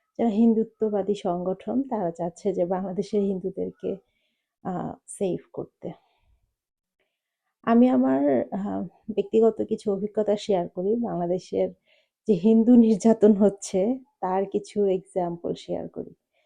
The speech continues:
তার আগে শুরুতেই একটা মজার তথ্য বলি। কিছুদিন আগে এক হিন্দু ভাই, মানে, আমাদের একটা পারিবারিক আবহের মধ্যে এক হিন্দু ভাই আর একটা মুসলমান ভাই, তার বন্ধু, তার সাথে গল্প করছিল।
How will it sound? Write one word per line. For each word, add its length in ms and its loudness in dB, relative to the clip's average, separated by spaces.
তার 120 0
আগে 200 2
শুরুতেই 400 4
একটা 220 4
মজার 420 2
তথ্য 260 -8
বলি। 280 -8
কিছুদিন 360 4
আগে 280 4
এক 160 2
হিন্দু 420 2
ভাই, 680 0
মানে, 160 -4
আমাদের 300 0
একটা 200 0
পারিবারিক 840 2
আবহের 460 -2
মধ্যে 380 -2
এক 380 -4
হিন্দু 320 2
ভাই 380 -4
আর 140 -6
একটা 260 -4
মুসলমান 600 2
ভাই, 280 -2
তার 180 0
বন্ধু, 440 -2
তার 160 -4
সাথে 260 -6
গল্প 340 -2
করছিল। 560 -10